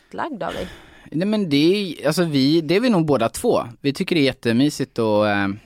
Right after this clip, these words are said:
Speaker 2: att överraska den andra och göra den andra glad. Ehm, men det är att det, kommer man på en anledning till att köpa en ros så kan man väl göra det. Det är väl jätte-, det är väl härligt. När
Speaker 1: Mm.
Speaker 2: man, både för en själv, för att man ser att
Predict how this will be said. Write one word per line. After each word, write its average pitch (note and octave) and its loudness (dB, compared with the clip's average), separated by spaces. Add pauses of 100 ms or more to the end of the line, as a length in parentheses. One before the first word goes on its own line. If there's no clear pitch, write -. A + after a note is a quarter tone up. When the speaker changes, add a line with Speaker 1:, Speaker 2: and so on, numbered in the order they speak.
(280)
Speaker 2:
att C3 2
överraska A#2 -2
den G#2 -4
andra G2 -2
och F#2 -4
göra A2+ -2
den G#2+ -2
andra G2 -4
glad. F#2+ -6 (220)
Ehm, G2+ -10 (800)
men - -8
det E3 0
är D4 -2
att - -8
det, D#3+ -4 (800)
kommer A3 -4
man G3+ -2
på C#3 0
en A#3 -2
anledning F3 -2
till D3 -2
att C3+ -6
köpa C#3 -4
en G3 -10
ros A2+ -6
så - -10
kan A#2 -6
man A2+ -4
väl G#2 -6
göra E2 -4
det. - -6
Det F2+ -8
är A2 -10
väl - -12
jätte-, - -12 (120)
det - -12
är C#3+ -10
väl E3+ -6
härligt. - -8 (380)
När A#2+ -10
Speaker 1:
Mm. A2+ -4
Speaker 2:
man, - -12 (320)
både C#3+ -4
för E3+ -2
en C#3+ 2
själv, C#3 -4
för - -4
att - -8
man C#3 0
ser B2 -2
att - -4